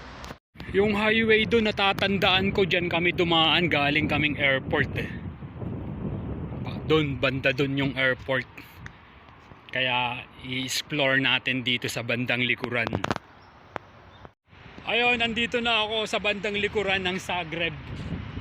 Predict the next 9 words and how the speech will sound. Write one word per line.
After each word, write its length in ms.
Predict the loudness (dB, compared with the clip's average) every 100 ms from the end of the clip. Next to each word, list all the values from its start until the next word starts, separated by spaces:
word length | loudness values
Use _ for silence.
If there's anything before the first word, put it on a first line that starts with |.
| -8 -4
Zagreb 480 | -4 -2 -2 -2 0
Center. 560 | 0 0 0 -2 -2 -6 -12 -12 -12 -10 -12 -14 -16 -16 -16 -16 -12 -2
Tapos, 480 | 0 2 4 4 4 -2 -8 -6 -4 -4 -6 -6
andito 400 | -4 0 2 2
din 160 | 2 0
pala 240 | 2 2
yung, 240 | 4 4
ano, 320 | 2 2 2 0
Copland 560 | 0 -2 0 0 0